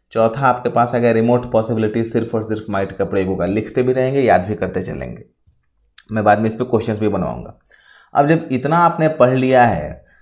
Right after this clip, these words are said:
तब आप इसमें आराम से पढ़ सकते हैं। अगला पॉइंट लिख लीजिएगा, may या might have। देखिए, किसी भी मॉडल में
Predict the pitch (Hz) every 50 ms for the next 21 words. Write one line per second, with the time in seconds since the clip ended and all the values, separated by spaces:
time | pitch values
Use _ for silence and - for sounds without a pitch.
0 | _ - - 113 110 120 123 127 123 123 127 120 - 135 127 - - 101 110 113
1 | 113 123 139 139 131 143 135 - 139 135 135 - 139 - - - 139 131 127 117
2 | 110 - - - 120 123 139 143 143 - 135 131 135 131 123 123 123 123 131 131
3 | 127 131 135 123 110 101 98 101 107 110 107 107 120 135 151 160 165 165 165 165
4 | - _ _ - 107 104 98 95 104 117 123 123 117 117 117 117 - - - _
5 | _ - - 95 82 73 69 - - - - _ _ _ _ _ _ _ _ _
6 | _ _ _ _ _ _ _ _ _ _ _ _ _ _ _ _ _ _ _ _
7 | - 214 208 - 151 123 - - - - 160 160 - - 220 226 202 202 185 156
8 | 127 120 117 113 117 127 123 101 87 80 78 87 95 - 127